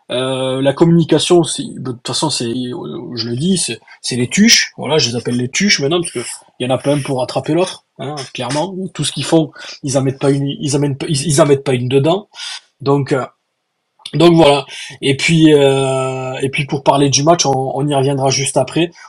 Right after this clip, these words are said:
On va rester sur ce sujet-là. Les gars, on fait rapide, on reste pas trois heures là-dessus parce qu'après, il y a beaucoup à dire quand même sur le match. Je vais commencer par Flo. Flo, euh, qu'est-ce que t'en penses de ce, de ce qui a été décidé du coup pour la Coupe de France, de faire des,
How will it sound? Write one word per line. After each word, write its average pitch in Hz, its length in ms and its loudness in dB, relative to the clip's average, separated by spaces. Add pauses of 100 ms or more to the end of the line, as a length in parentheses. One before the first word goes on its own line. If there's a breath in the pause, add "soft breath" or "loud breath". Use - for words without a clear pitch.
On 131 100 -4
va 143 120 6
rester 139 280 2
sur 156 200 0
ce - 160 -2
sujet-là. 156 400 2
Les 160 100 6
gars, 175 120 8
on 180 60 8
fait 170 140 4
rapide, 165 380 4
on 147 80 4
reste 139 180 0
pas 165 100 2
trois 160 300 0
heures 156 80 2
là-dessus 156 300 0
parce 147 160 -6
qu'après, 143 240 -2
il 151 40 4
y 143 40 2
a - 20 -2
beaucoup 139 300 0
à 139 40 2
dire - 200 -4
quand 147 80 -4
même 135 80 -4
sur 139 160 -2
le 139 80 0
match. - 280 2 (320 loud breath)
Je - 140 0
vais 156 60 6
commencer 170 420 6
par - 220 4
Flo. 214 340 4 (340 loud breath)
Flo, 196 460 6
euh, 156 160 6
qu'est-ce 170 180 2
que 185 80 4
t'en 170 100 6
penses 190 260 4
de 151 80 4
ce, 143 1000 2
de 139 100 -2
ce 139 120 -4
qui - 80 -8
a 151 40 -6
été 156 200 4
décidé 160 380 4
du 147 120 -2
coup 170 100 -6
pour 165 160 -2
la 139 80 -2
Coupe 135 140 -10
de 147 100 -2
France, 180 280 2
de 147 80 -2
faire 156 260 2
des, - 220 -4